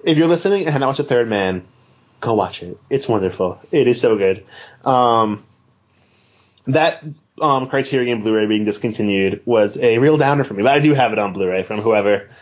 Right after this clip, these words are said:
<laughs> released it afterward. Um, and then cinematography color,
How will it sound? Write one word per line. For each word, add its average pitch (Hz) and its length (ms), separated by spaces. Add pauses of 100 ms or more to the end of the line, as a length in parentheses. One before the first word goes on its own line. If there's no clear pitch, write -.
(120)
<laughs> - 240
released 143 400
it 107 80
afterward. 101 480 (640)
Um, 110 720 (800)
and 160 140
then 202 220
cinematography 214 560
color, 107 520